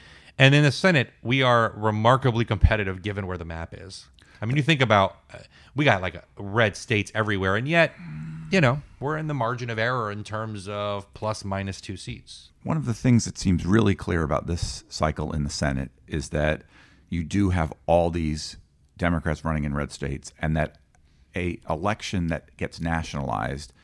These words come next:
Speaker 2: may be really bad for them.
Speaker 1: Yes.
Speaker 2: And that the Kavanaugh fight may have done some of the work in doing that. How do you unnationalize something, or is that possible when you got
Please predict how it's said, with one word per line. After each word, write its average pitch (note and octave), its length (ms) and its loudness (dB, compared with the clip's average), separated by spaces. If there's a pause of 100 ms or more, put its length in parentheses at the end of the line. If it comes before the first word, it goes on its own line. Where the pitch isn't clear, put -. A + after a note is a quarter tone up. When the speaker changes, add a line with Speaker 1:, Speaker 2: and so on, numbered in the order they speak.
(100)
Speaker 2:
may E2+ 180 0
be D2+ 220 -2
really D2 320 -4
bad C2 360 -4
for - 120 -12
them. - 300 -10
Speaker 1:
Yes. E2+ 240 -10
Speaker 2:
And E2 160 0
that D#2 160 -6
the E2+ 160 -2
Kavanaugh E2+ 800 -4
fight D2+ 500 0
may E2 180 -4
have D2+ 220 -6 (480)
done D#2+ 280 0
some D#2+ 240 0
of D2+ 80 0
the D#2 80 0
work D2+ 500 0
in D2 180 -2
doing C#2+ 280 -2
that. - 320 -8 (260)
How - 160 -2
do C#3+ 80 0
you B2 160 0 (160)
unnationalize F2 1040 0
something, D2 340 -2
or C#2+ 120 2
is C#2 60 -4
that C#2 220 0
possible - 540 0
when D#2 140 -2
you D#2 100 -2
got D2+ 300 0